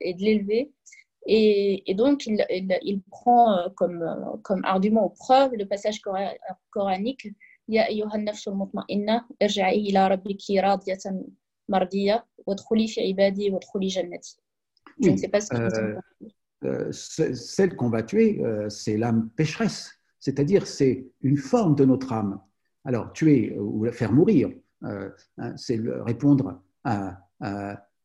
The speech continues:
Speaker 2: à l'ordre prophétique, euh, mourez avant de mourir. Hein, de quoi s'agit-il ? Il s'agit de la mort de cette âme-là. Mais la mort de cette âme-là n'est pas la mort. Et ce n'est même pas la mort de notre âme,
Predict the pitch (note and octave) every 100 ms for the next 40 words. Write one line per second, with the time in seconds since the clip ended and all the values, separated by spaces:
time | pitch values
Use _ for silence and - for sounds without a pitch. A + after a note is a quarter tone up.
0 | - A2 A2 A#2 G#2 - A2 A2 - A3
1 | A3 A2 G#2 A2+ A2+ C#3+ G2+ A2 C3+ A3
2 | G3 A2 - - A#2 A2 - B2+ A2+ A#2+
3 | C3 G2+ G2 G2 G3 C3 G2+ G2 E3 D3+
4 | G#2+ - C3 C3 A#2 A#2+ - _ _ _
5 | - A2+ G#2+ C3+ E3+ B2 - A2+ G2+ D3
6 | A3 C#3 A#2 G3+ G#3 - _ _ _ G2+
7 | D#3+ A3+ A2 - - _ _ - B2+ B2
8 | C3+ D#3+ E3 D#3+ E3+ A#2+ B2+ A#2+ - A2
9 | G#2+ C3 - G3+ B2